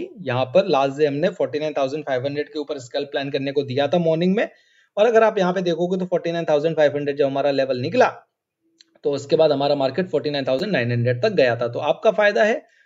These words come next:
चाहिए ज्वाइन करिए and, uh, ये उम्मीद मत करिए कि फ्री में आपको ट्रेड मिलेंगे, क्योंकि दिक्कत पता है क्या है, फ्री ट्रेड देने से दिक्कत नहीं होती। अगर चीजों को आप समझोगे नहीं ना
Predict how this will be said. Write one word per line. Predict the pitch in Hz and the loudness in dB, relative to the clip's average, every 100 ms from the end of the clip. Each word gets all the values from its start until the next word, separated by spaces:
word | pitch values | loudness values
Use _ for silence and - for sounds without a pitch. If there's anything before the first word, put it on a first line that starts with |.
| _ - | _ -4
चाहिए | 156 165 202 233 262 | 2 4 4 2 0
ज्वाइन | 151 156 190 | 0 0 0
करिए | 196 196 214 247 277 160 | 0 2 4 2 0 -4
and, | 151 156 156 | -4 -2 0
uh, | 151 147 - _ _ 156 | 0 -2 -8 _ _ -6
ये | 139 | 6
उम्मीद | 226 226 240 | 6 6 -2
मत | 220 214 | -4 -4
करिए | 202 214 226 | -4 0 -2
कि | 226 | -2
फ्री | 175 185 | -4 -2
में | 202 | 0
आपको | 180 175 - 185 | -2 -2 -2 -2
ट्रेड | 160 165 | 0 0
मिलेंगे, | 180 170 170 185 | 2 2 2 0
क्योंकि | 180 185 196 202 185 _ _ _ - | -2 -4 -4 -8 -10 _ _ _ -12
दिक्कत | 156 - 202 | -10 -6 -4
पता | 208 208 | 0 -2
है | |
क्या | 196 151 | 0 -2
है, | 120 - - - | -2 -6 -16 -6
फ्री | 190 | -4
ट्रेड | 196 196 190 | 0 0 0
देने | 147 147 175 | -2 -4 -4
से | 180 | -4
दिक्कत | 160 - 165 156 | -8 -4 -4 -2
नहीं | 151 | -4
होती। | 147 190 | -2 -4
अगर | 208 156 165 185 185 _ | -4 -2 0 0 -4 _
चीजों | 175 160 185 | -6 -2 0
को | 185 | 2
आप | 170 - | 0 0
समझोगे | - 135 135 180 190 | -10 -8 -2 -2 2
नहीं | 185 165 | 0 2
ना | 180 131 | 0 -2